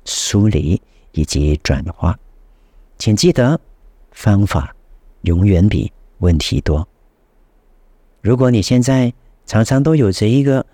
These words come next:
容易情绪暴躁的心，常常会忍不住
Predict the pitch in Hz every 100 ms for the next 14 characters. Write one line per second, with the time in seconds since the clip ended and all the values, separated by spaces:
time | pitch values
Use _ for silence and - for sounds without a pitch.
0 | _ _ - 90 92 110 117 95 - -
1 | 90 101 135 110 123 110 113 101 92 -
2 | 123 135 - - _ - - 78 90 87
3 | 85 71 76 82 107 95